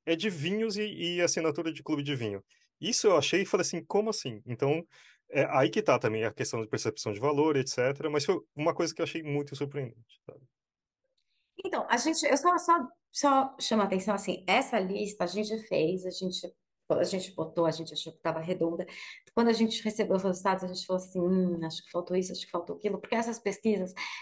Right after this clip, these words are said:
Speaker 2: elas também, é, se retroalimentam, né?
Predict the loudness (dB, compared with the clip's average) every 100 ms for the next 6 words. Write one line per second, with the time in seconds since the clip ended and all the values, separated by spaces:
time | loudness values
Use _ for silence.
0 | 0 2 2 2 0 4 4 4 2 2
1 | 0 0 -2 0 0 2 2 2 0 -4
2 | -8 -12 -12 _ -2 -2